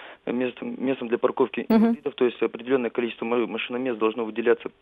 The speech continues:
Speaker 1: для инвалидов.
Speaker 2: Мгм.
Speaker 1: Там, э, если, допустим, п-,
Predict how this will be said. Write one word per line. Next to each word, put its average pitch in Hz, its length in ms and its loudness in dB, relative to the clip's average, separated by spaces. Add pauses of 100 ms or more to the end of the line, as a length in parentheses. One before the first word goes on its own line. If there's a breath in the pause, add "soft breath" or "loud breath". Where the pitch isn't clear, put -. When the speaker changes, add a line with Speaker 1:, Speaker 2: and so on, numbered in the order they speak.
Speaker 1:
для 123 260 2
инвалидов. 120 540 -2
Speaker 2:
Мгм. 214 280 2 (200)
Speaker 1:
Там, 113 220 0
э, 113 300 0
если, 117 560 0
допустим, 117 460 -4
п-, 120 220 -2